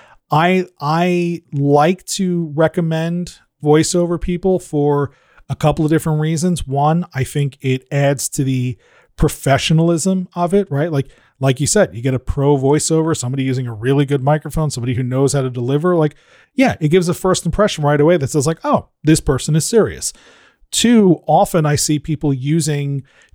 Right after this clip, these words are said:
different gender people to break up possibly the monotony. So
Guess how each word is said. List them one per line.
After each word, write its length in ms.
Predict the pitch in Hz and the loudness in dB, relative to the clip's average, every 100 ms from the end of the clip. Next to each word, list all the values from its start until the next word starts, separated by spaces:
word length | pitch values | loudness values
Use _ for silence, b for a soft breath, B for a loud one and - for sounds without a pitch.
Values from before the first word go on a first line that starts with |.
| _ - | _ 0
different 540 | 170 175 180 165 120 | 0 2 -2 -2 -4
gender 880 | - 139 160 165 151 147 143 135 131 _ _ _ - | -6 0 0 0 2 2 2 -2 -6 _ _ _ -20
people 800 | - 180 214 - 135 123 127 - _ _ | -4 0 0 2 0 0 -4 -10 _ _
to 360 | - 156 143 135 | -6 -2 0 0
break 520 | 123 143 143 147 - | -4 -2 2 2 0
up 280 | 135 135 - - _ - | -2 -2 -2 -6 _ -10
possibly 520 | - 147 139 - 127 127 | -2 0 0 0 0 0
the 80 | |
monotony. 600 | 120 123 151 185 98 78 | -2 -2 0 0 -4 -14
So 400 | - - 131 127 | -4 2 4 2